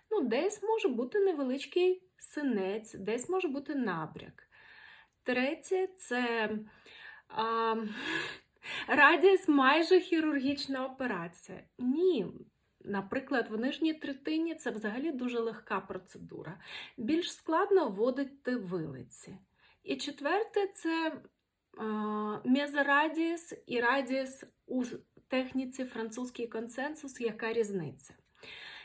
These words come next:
Мезорадіс — це така більш легка форма ведення радіусу, коли його розводять фізрозчином один до трьох, один до чотирьох, він тільки покращує якість шкіри. А методика французький консенсус,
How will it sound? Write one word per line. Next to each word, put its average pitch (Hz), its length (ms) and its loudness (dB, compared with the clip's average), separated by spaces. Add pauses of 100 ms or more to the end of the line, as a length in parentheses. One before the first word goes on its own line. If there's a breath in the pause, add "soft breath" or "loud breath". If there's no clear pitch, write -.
Мезорадіс — 370 840 2
це 349 380 0
така 269 240 -2
більш 311 360 -2
легка 285 640 0
форма 190 480 -2
ведення 190 480 -6
радіусу, 349 840 2 (580)
коли 254 220 0
його 247 240 0
розводять 220 580 -2
фізрозчином 220 920 -2
один 226 360 -4
до 170 100 -4
трьох, 311 420 -4
один 208 300 -2
до 190 100 -2
чотирьох, 330 560 -4 (320 loud breath)
він 311 300 2
тільки 403 320 4
покращує 311 720 0
якість 208 440 -4
шкіри. - 500 -12 (640 loud breath)
А 247 180 2
методика 208 640 0
французький 370 760 0
консенсус, 202 800 -2